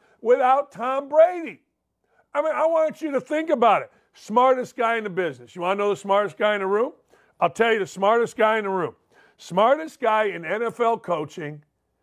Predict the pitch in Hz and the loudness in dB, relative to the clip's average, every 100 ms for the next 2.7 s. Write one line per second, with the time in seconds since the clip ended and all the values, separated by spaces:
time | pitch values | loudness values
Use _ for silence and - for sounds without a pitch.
0 | _ _ _ _ 156 220 - 208 185 139 | _ _ _ _ 0 0 0 -2 0 -2
1 | 110 _ _ _ _ _ - 156 202 175 | -8 _ _ _ _ _ -4 0 0 0
2 | 175 240 285 - 294 320 330 | 0 0 0 -10 -6 -6 -6